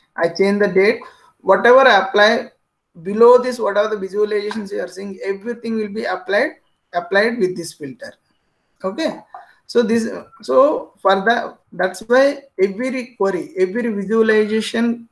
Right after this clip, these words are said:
D S L co-, D, your every visualization D S L should have these information. So that D S S can filter depends on your, whenever you do that, apply the filter.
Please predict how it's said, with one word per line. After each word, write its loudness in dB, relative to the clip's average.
D 2
S 0
L 0
co-, -4
D, -4
your 0
every 2
visualization 0
D 0
S -2
L -2
should -2
have 2
these -4
information. -14
So 0
that 4
D 2
S 0
S -2
can -8
filter -2
depends -8
on -8
your, -8
whenever 0
you -2
do 0
that, -4
apply -2
the 0
filter. -6